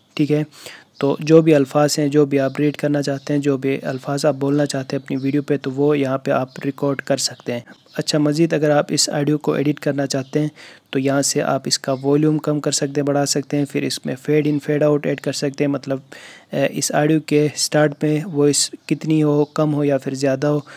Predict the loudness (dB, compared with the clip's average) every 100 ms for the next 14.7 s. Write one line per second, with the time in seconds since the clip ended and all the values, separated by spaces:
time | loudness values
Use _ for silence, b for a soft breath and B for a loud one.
0 | B B -6 -4 -2 -4 -4 -2 0 0
1 | 0 -2 0 -2 -2 -2 -2 0 -2 -6
2 | -4 -4 -2 -2 0 2 4 4 0 0
3 | -2 -2 -2 -4 -2 -4 -4 -4 -4 B
4 | B B -2 -2 -2 -6 -2 -2 -2 -4
5 | -2 -2 -2 -4 -4 -6 -2 -2 0 -2
6 | -2 -2 -2 -4 -2 -2 -2 -2 -2 -2
7 | -2 -4 -4 -2 0 0 -4 -4 -2 -4
8 | B B B B -8 0 2 2 B B
9 | B -8 -4 -4 -4 -6 -4 -2 -2 -2
10 | -2 B B B B -4 -2 -2 -2 -4
11 | -4 -4 0 -2 0 0 0 -4 -4 -4
12 | -2 -4 -4 0 2 2 2 2 2 -2
13 | -2 -4 -2 2 2 0 -2 -2 0 -2
14 | -2 -2 -2 -4 -4 -2 -2